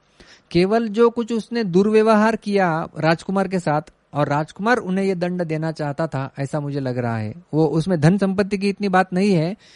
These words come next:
केवल राजकुमार के साथ प्रयास और कुछ प्रयास करते करते जो उनका झगड़ा हो गया और उस झगड़े के कारण जो है वो इस प्रकार से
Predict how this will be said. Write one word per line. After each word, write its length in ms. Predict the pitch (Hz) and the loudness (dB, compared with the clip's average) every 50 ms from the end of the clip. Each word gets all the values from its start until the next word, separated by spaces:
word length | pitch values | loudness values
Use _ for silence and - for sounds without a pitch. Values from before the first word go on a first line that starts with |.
| _ _ _ - | _ _ _ -2
केवल 200 | 180 190 190 175 | 0 2 2 2
राजकुमार 460 | 165 156 160 - - 185 185 190 185 | 2 0 0 -2 -4 -6 -4 -4 -4
के 100 | 190 190 | -4 -2
साथ 120 | - 202 | -2 -2
प्रयास 500 | 185 - - 160 160 165 175 185 196 - | -4 -2 -2 0 2 2 2 2 2 2
और 140 | 196 180 180 | 0 0 -2
कुछ 180 | 180 - 185 175 _ _ | -2 -6 -8 -8 _ _
प्रयास 300 | - 165 160 170 180 175 | -6 -4 -2 -2 -2 -2
करते 260 | - - 170 170 - 170 | -4 -4 -6 -4 -4 -4
करते 400 | 175 170 165 170 208 240 330 302 _ _ _ _ _ 170 | -4 -4 -4 -2 -4 -4 -4 -6 _ _ _ _ _ -2
जो 140 | 165 175 | 0 0
उनका 180 | 170 175 180 185 | 0 0 -2 -2
झगड़ा 300 | 156 131 127 139 170 185 | -2 -2 0 2 2 4
हो 120 | 165 151 | 4 2
गया 200 | 151 170 190 208 | 2 0 0 0
और 80 | 214 214 | 0 0
उस 120 | 202 160 | -2 -4
झगड़े 320 | 117 113 107 - 147 233 262 | -6 -8 -4 0 2 4 4
के 120 | 277 247 | 4 2
कारण 280 | 208 185 165 170 170 170 | 0 0 0 0 -2 -2
जो 100 | 160 160 | -2 0
है 80 | 151 | -2
वो 280 | 151 147 170 214 285 - _ - _ _ | -2 -2 -4 -4 -6 -6 _ -20 _ _
इस 120 | - 160 - | -14 -12 -8
प्रकार 260 | - 151 135 151 151 | -8 -6 -4 -4 -2
से 240 | - 196 220 233 | 0 0 0 -2